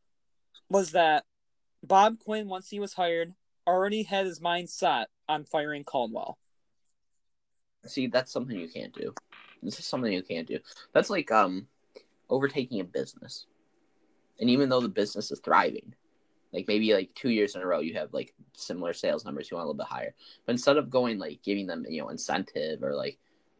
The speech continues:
Speaker 2: you know, going, like, "You guys are doing a good job, like, let's give it, like, one more shot," you just go, "You know what? Let's fire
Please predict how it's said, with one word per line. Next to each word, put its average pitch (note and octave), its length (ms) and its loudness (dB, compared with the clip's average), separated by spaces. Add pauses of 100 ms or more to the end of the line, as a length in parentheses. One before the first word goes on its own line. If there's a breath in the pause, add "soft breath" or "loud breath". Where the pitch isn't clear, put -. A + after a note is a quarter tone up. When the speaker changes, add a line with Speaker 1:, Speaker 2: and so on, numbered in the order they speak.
(120)
Speaker 2:
you E2 160 -6
know, D#2+ 120 -8
going, F#2 180 0
like, F2+ 120 0
"You G2 60 -4
guys A2+ 160 6
are G#2 40 -6
doing G2+ 160 -2
a - 20 -2
good F#2+ 140 0
job, G2 320 2
like, E2 160 -8
let's - 240 -10
give F#2 300 -8
it, F2 60 -2
like, E2 160 -4
one G2 120 -6
more F#2 160 -2
shot," F#2+ 320 -4
you F2+ 80 -6
just - 120 -14
go, F#2+ 240 2
"You C3+ 120 -8
know A3 80 -4
what? C4 220 -8 (640)
Let's A2+ 140 -6
fire B2+ 380 2